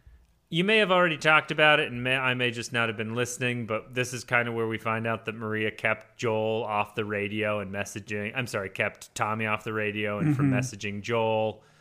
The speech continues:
Speaker 1: And Tommy's like, "Listen, we're just trying to keep the wrong people from finding out that we're here." And Joel's like, "Am I the wrong people?"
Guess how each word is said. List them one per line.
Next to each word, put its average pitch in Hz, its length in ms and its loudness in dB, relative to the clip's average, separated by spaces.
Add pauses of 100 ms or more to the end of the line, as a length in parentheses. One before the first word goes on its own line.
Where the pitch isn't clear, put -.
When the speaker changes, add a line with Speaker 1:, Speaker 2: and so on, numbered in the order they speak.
(360)
Speaker 1:
And 101 640 -2 (460)
Tommy's 117 300 0
like, 110 140 -4
"Listen, 110 480 -2 (100)
we're 131 120 -4
just 127 180 -6
trying 120 280 0
to 107 40 -6
keep - 380 -8 (220)
the 113 100 -2
wrong 107 320 -2
people 110 440 -6
from 98 520 -6
finding 107 480 -2
out 107 360 -2 (540)
that 107 160 -2
we're 98 140 -4
here." 127 640 -2
And 101 140 -10
Joel's 98 260 -6
like, 90 260 -12
"Am 107 140 -18
I 139 360 4
the 156 140 0
wrong 151 480 0
people?" 165 680 -2